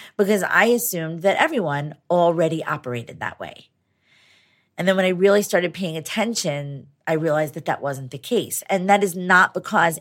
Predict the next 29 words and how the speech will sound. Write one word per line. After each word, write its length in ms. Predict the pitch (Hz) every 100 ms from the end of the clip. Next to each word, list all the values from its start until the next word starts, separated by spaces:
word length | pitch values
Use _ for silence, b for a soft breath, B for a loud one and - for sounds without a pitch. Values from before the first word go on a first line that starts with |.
| -
anyone 560 | 208 254 240 175 151 151
is 180 | 160
bad 380 | 156 180 170 170
or 100 | 160
a 60 | 151
slacker 760 | - 156 170 170 - 175 170 - 214 B
or 160 | 185
that 160 | 165 165
I'm 180 | 175 156
better 340 | 147 151 180
than 160 | 185 180
anyone. 640 | 185 180 180 170 170 175 b b b b b _ _ _ -
It's 180 | 185 208
a 60 |
simple 460 | 190 - 202 190 214
fact 420 | 208 160 147 -
that 220 | 160 - -
human 300 | 175 165 175
beings' 380 | 160 165 160 156
brains 440 | - 147 143 160 160
are 60 |
not 260 | 147 135 -
programmed 560 | - 147 143 131 127
that 180 | 127 -
way. 340 | 135 110 - _ _ _ _ _ _ _ _
We're 180 | 180 190
not 240 | 196 -
programmed 840 | - 208 190 180 143 127 113 120 - _ _ _
for 600 | - - 151 147 143 139